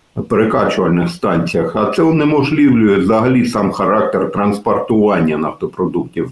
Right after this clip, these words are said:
на, сирої нафти, не говорячи вже про її переробку. Тобто ми намацали ахілесову п'яту російської економіки і досить болісно на неї тиснемо.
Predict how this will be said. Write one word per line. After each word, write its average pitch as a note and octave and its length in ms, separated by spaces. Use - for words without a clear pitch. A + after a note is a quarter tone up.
на, F2 180
сирої A2+ 400
нафти, F#2 420
не G2+ 160
говорячи G#2+ 520
вже F#2 240
про G2+ 220
її F2+ 200
переробку. F2 640
Тобто A2 300
ми F3 320
намацали B2+ 920
ахілесову A#2 640
п'яту G#2+ 380
російської G2 640
економіки F#2 600
і G#2 60
досить G#2+ 420
болісно B2 480
на F#2+ 120
неї G#2 260
тиснемо. D#2+ 640